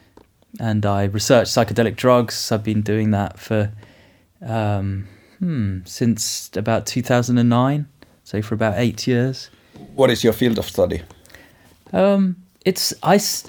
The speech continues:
Speaker 1: I say it's psychology. Fundamentally, it's psychology because, in my view, psychology, uh, is the sort of mother discipline from which you would put neuroscience and psychiatry. I sort of see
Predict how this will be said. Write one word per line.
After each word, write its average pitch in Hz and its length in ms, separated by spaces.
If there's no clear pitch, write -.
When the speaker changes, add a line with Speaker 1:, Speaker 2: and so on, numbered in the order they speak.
Speaker 1:
I 160 140
say 175 240
it's 123 100
psychology. 127 880
Fundamentally, 139 760
it's - 120
psychology 127 640
because, 123 440
in 117 100
my 117 240
view, 113 560
psychology, 110 960
uh, 113 380
is 110 240
the 117 100
sort 113 200
of 110 60
mother 113 320
discipline 104 680
from 104 360
which - 540
you 107 260
would 101 260
put - 500
neuroscience 101 960
and 107 240
psychiatry. 98 880
I 107 60
sort 107 180
of 104 60
see 101 420